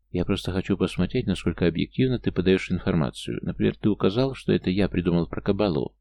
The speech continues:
А я вообще не писал про неё. Вот видишь, а это очень важно". И он полез в контакт в моём телефоне. Быстро обнаружил нужную группу и стал пробегать глазами мои заметки расследований. Минут через десять закончил, но телефон не отдал.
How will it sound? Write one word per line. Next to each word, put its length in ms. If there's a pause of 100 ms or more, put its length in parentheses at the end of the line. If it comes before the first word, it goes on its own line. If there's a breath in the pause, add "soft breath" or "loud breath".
(500)
А 120
я 100
вообще 380
не 100
писал 320
про 140
неё. 320 (180)
Вот 180
видишь, 460
а 120
это 140
очень 260
важно". 400 (920)
И 100
он 140
полез 260
в 40
контакт 500
в 80
моём 260
телефоне. 720
Быстро 320
обнаружил 400
нужную 320
группу 380
и 60
стал 240
пробегать 360
глазами 420
мои 180
заметки 500
расследований. 760 (440)
Минут 240
через 300
десять 340
закончил, 560
но 100
телефон 420
не 120
отдал. 400